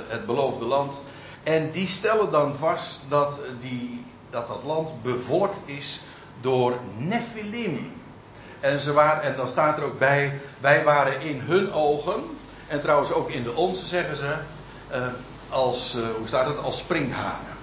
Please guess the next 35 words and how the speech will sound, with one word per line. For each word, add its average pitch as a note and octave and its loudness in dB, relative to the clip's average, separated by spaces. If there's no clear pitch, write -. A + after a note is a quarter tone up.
Zo D3+ 4
klein. A#2 -4
Dat A#2+ -6
waren B2+ 2
echt - -4
giganten. A#2+ 2
En, C3+ 6
eh, B2 2
met C#3+ 4
giganten, D3 0
ik A#2+ -8
heb B2+ 0
het A#2 -8
de A#2 -8
vorige C#3 0
keer B2 -2
dit B2 -2
plaatje D3 4
ook C3+ -2
laten A#2 0
zien, A#2 -8
maar C3 -2
om, C#3 -4
eh, - 0
voor D3 -2
degenen C3+ 4
die B2 -4
het - -6
even C3 -2
visueel E3 -2
willen D3 4
maken, D3 4
ehm, A#2+ 0
dat A#2+ -2
is, A#2 -6